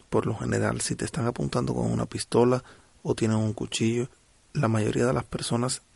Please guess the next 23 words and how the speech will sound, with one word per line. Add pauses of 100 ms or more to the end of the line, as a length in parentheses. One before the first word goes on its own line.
(340)
se
rendirían
ante
esa
persona (400)
de
manera
tal
que
no
le
vayan
a
hacer
daño
con
su
vida. (420)
Pues (400)
eso (240)
es
un
poco